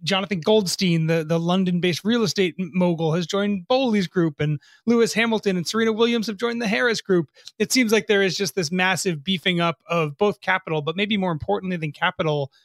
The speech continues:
just people that have relevance in the global celebrity world or in the London real estate world. Th-, there's just so much jockeying for positioning that's happening a-, at the step below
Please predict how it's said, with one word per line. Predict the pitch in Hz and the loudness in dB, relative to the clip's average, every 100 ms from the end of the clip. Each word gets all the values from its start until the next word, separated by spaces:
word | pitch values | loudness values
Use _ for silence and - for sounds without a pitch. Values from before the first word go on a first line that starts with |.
| _ - | _ -4
just | 247 - | -2 0
people | 262 226 208 | -2 0 0
that | 190 | 0
have | 143 175 175 151 143 _ _ - | 0 0 0 -4 -12 _ _ -2
relevance | 185 202 185 180 165 | 2 2 2 -2 -4
in | 175 165 | -4 -2
the | 160 160 156 - | -2 -2 -4 -2
global | 180 180 190 | -2 0 -2
celebrity | - 170 180 185 | -4 -4 -2 -2
world | 175 175 170 165 | -2 -2 0 0
or | 151 156 | -2 -2
in | 160 | -2
the | 165 | -2
London | 151 165 175 160 165 156 _ _ | -2 -2 0 -2 -2 -4 _ _
real | 180 214 | 0 2
estate | 202 - 165 156 | 0 -4 -8 -4
world. | 160 156 156 139 - - - | -4 -2 -4 -6 -12 -16 -6
Th-, | 208 | 0
there's | 220 208 | 2 2
just | 233 | 0
so | 247 | 0
much | 240 - | 0 -2
jockeying | - 170 165 180 151 | -2 -4 -2 -4 -4
for | 156 | -6
positioning | 160 160 147 156 151 | -4 -4 -4 -4 -4
that's | - | -4
happening | 151 - 151 143 139 - _ - | -4 -4 -4 -4 -6 -10 _ -4
a-, | 156 | -2
at | 175 - | -2 0
the | |
step | 165 - 208 - | -2 2 0 0
below | 190 170 170 160 156 151 | -4 0 0 2 0 0